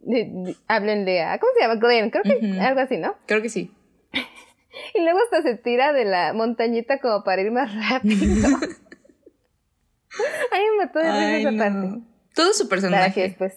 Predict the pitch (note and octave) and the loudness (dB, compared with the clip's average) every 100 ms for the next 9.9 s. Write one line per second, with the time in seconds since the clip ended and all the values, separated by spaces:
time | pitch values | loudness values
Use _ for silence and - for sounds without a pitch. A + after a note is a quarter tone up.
0 | - A#3 B3 B3+ C4+ C#4 A3 G3 F#3+ G3 | -2 2 2 4 4 4 4 2 2 0
1 | G3 G3 - G#3+ G#3+ F3+ F#3 F#3 F#3 E3+ | -2 -2 -2 -4 -2 -2 -2 -4 -6 -6
2 | D3 C3+ G#2 A#2+ E3+ _ _ _ _ _ | -8 -8 -8 -10 -14 _ _ _ _ _
3 | - F#3+ F3 E3+ F#3+ - B3+ G#3+ G#3 G3+ | -6 -4 -2 -4 -6 -2 0 2 2 2
4 | F#3+ F#3+ F3+ F#3+ B3+ B3+ A3+ - - - | 0 -2 -4 -4 -2 0 -2 -8 -14 -16
5 | - - G#3+ F#3+ G3 - A3+ - G#3 A#3 | -14 -4 0 0 -2 -2 -4 -4 -4 0
6 | C4+ C4+ B3 - - C#4 E4 - _ _ | 0 0 -2 -4 -6 -4 -4 -6 _ _
7 | _ _ _ _ - - - - _ _ | _ _ _ _ -18 -18 -20 -20 _ _
8 | _ - - - _ G3+ G3 G3+ F#3+ F#3+ | _ -20 -20 -20 _ -4 -2 -4 -6 -4
9 | D#3+ F3 F#3 D3+ - D#3+ D#3 C#3+ | -6 -6 -8 -10 -8 -6 -4 -4